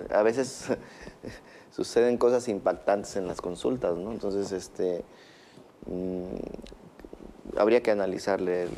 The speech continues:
el por qué, ¿no? ¿Qué le dijo el médico de qué se enfermó, no? A lo mejor está triste, le dijeron, "Tienes una hepatitis", pues, mm, si me dicen que tengo hepatitis,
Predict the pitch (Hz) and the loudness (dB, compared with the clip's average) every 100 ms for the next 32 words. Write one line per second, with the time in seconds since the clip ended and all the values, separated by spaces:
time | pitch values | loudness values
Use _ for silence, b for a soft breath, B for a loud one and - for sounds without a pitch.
0 | - - - - - 90 - 95 87 101 | -8 -8 -8 -8 -6 -4 -2 -2 -2 2
1 | 107 104 98 98 95 95 101 95 85 87 | 4 4 2 -2 0 -2 0 0 0 -2
2 | 87 90 87 82 82 90 87 101 117 - | -4 -6 -6 -8 -6 -8 -8 -10 -12 -16
3 | - 95 110 110 107 - 107 113 - 92 | -10 -2 0 2 0 0 -4 -6 -6 -6
4 | 87 101 92 - 113 117 117 113 101 - | -4 -6 -6 -2 -2 0 -2 0 0 0
5 | 117 107 - - - B B B B _ | -2 -2 -6 -6 -10 B B B B _
6 | - 50 - - - - - 233 - - | -8 -6 -4 -6 -8 -12 -12 -14 -14 -14
7 | - - - - - 110 98 117 127 120 | -12 -14 -14 -14 -10 -2 2 4 4 4
8 | 127 120 104 107 - 127 110 | 2 2 0 0 -4 -4 -6